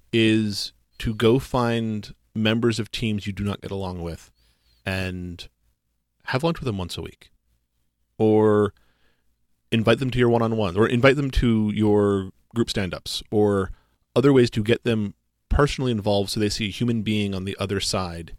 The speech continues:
in a non-threatening manner. Because on-, once the communication devolves to only being over email or only being on the phone,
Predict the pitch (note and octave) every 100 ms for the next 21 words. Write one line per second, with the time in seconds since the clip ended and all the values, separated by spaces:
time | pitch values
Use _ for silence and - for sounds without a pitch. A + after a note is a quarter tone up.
0 | _ _ A2 G2+ G2 F#2+ F#2+ G2+ F2 F2
1 | E2 D#2 - - _ - A2 - B2+ D#3+
2 | _ _ _ _ A#2 A#2 C#3 E3+ - -
3 | - - A#2 - C3+ B2+ A#2+ - A2+ G#2
4 | G2+ G#2+ G2 F#2+ G#2 - - G2+ G#2 G#2
5 | G2+ G2+ G2 G2+ - G2 G#2 A2 G2+ -
6 | A2 A2 G2+ G2+ F#2+ F#2+ - G2+ G#2+ A#2